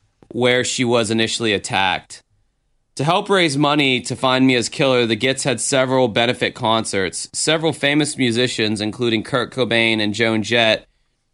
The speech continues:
were part of the concerts. Also, uh, Jett also performed some of Mia's songs with the Gits for a special recording. Despite this, her case remains unsolved. And this was actually one of the last shows that Kurt Cobain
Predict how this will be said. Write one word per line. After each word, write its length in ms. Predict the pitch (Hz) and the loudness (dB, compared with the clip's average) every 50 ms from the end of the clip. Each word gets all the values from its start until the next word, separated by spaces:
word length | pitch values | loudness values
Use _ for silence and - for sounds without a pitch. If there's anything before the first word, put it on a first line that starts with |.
| _ - | _ -4
were 120 | 117 120 | -2 -2
part 280 | - - 151 139 135 135 | 0 0 2 2 2 2
of 60 | 127 | 0
the 80 | 120 117 | -2 -2
concerts. 840 | - 135 131 127 123 120 - - 117 104 101 92 - - - - - _ _ _ _ _ _ _ _ | -2 0 0 0 0 0 -2 -2 -2 -2 -2 -2 -4 -8 -10 -12 -14 _ _ _ _ _ _ _ _
Also, 640 | - 120 135 143 147 139 - - 139 131 113 120 117 - - | -2 0 2 2 0 0 0 0 2 2 2 0 -2 -2 -2
uh, 240 | 131 120 113 110 110 | 0 2 2 0 0
Jett 400 | 113 107 - 147 151 156 147 - | -2 -2 0 2 2 2 2 2
also 340 | - 135 135 139 - 156 | 2 2 2 0 0 -2
performed 460 | 127 - 127 117 - 123 123 120 117 - | -4 -4 -6 -4 -2 0 0 0 0 0
some 240 | - 127 120 117 | 0 0 0 2
of 20 | 117 | 2
Mia's 260 | 120 120 113 107 - | 2 2 0 0 -2
songs 520 | - 139 123 120 120 120 120 113 104 120 - | 0 0 2 2 2 2 0 -2 -4 -8 -8
with 220 | - 127 120 110 - | -4 -4 -4 -4 -4
the 80 | 123 | -4
Gits 340 | 110 95 117 113 113 - - | -2 0 0 0 0 -2 -6
for 220 | - - 117 117 | -8 -4 -2 -2
a 80 | 107 101 | -2 -2
special 420 | - - - 120 117 107 - 120 | -4 -4 -4 -4 -4 -2 -4 -4
recording. 640 | 104 101 - - 127 123 117 117 110 107 107 98 - _ _ _ _ _ _ | -4 -4 -4 -2 0 2 2 2 2 0 -2 -4 -8 _ _ _ _ _ _
Despite 480 | 117 113 - - - 143 147 143 113 | -6 -6 -4 0 2 2 2 2 2
this, 220 | 120 127 123 117 - | 0 0 0 0 -2
her 60 | 131 | -6
case 320 | 117 - 143 123 120 - | -4 -2 -2 -2 -2 -2
remains 320 | - 113 110 113 110 107 104 | -2 0 0 0 0 0 -2
unsolved. 540 | 107 101 95 - 123 117 113 110 110 95 - | -4 -4 -2 0 2 2 2 2 0 0 -2
And 160 | - 110 120 | -4 -2 -2
this 100 | 143 156 | -2 -2
was 140 | 185 160 143 | 0 0 0
actually 880 | 147 147 165 185 - - - 156 147 143 135 127 127 123 117 120 - _ _ _ _ _ _ _ _ _ _ _ _ _ _ | 0 0 0 -2 -2 -2 -2 0 2 2 2 2 2 0 -2 -4 -10 _ _ _ _ _ _ _ _ _ _ _ _ _ _
one 200 | - 123 131 139 | -2 0 0 0
of 120 | 147 139 127 | 0 0 0
the 100 | 143 131 | 0 2
last 400 | 123 123 123 127 131 135 127 - | 2 2 2 2 2 0 0 -2
shows 360 | - - 135 127 131 127 117 | -2 0 0 2 2 2 0
that 160 | 113 117 - | 0 -2 -2
Kurt 260 | - - 147 - - - | -2 -2 -2 -2 -4 -4
Cobain 640 | 143 117 110 110 110 110 110 110 107 104 98 95 | -4 -2 0 2 2 2 2 0 -2 -2 -4 -6